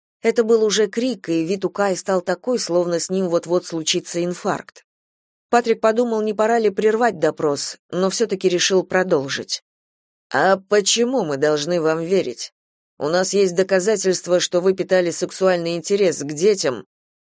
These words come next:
и скоро будут доказательства, что вы совершали над ними развратные действия. И вот оказывается, что кто-то утопил семилетнюю девочку из соседнего с вами дома. Странное совпадение".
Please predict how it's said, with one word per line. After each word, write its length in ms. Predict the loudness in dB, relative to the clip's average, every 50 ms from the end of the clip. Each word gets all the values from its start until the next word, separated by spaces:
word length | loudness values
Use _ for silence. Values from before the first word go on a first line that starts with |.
| _ _ _ _ _
и 140 | -2 0 0
скоро 280 | 4 6 6 6 6 6
будут 260 | 6 6 6 6 4
доказательства, 840 | 4 2 2 2 2 2 2 0 2 0 0 0 0 0 0 0 0
что 220 | 0 0 0 2 2
вы 140 | 2 2
совершали 560 | 2 2 2 0 2 2 2 4 4 4 2 2
над 260 | 0 0 -2 -2 -2
ними 240 | -2 -2 0 0 0
развратные 760 | 2 2 0 0 0 0 2 2 0 0 -2 -4 -2 -2
действия. 560 | 0 0 0 0 0 -2 -4 -6 -6 -6 -10 -14 _ _ _ _ _ _ 0
И 80 | 2
вот 200 | 2 4 4 4
оказывается, 760 | 2 2 2 2 2 2 2 2 2 2 2 0 0 -2 -2 -2
что 300 | -2 -2 0 0 -2 -2
кто-то 420 | 0 0 2 2 2 4 4 4
утопил 540 | 4 4 2 2 -2 -2 0 0 -2 0 -2
семилетнюю 640 | -2 -4 -4 -4 -2 0 -2 -2 -2 -4 -6 -4 -2
девочку 480 | 0 0 0 2 0 -2 -2 -2 -2
из 100 | -2 -2
соседнего 560 | -2 -2 -2 -2 -2 -4 -4 -4 -2 -2 -2
с 100 | -2 0
вами 280 | 0 0 0 0 -2 -2
дома. 460 | 0 2 2 2 0 -4 -8 -12 -14 _ _ _ _ _ _ _ _ -8
Странное 600 | -6 -2 2 4 4 4 4 2 2 0 0 0
совпадение". 840 | 0 -2 -2 0 0 0 0 2 2 0 -2 -2 -4 -10 -12 -14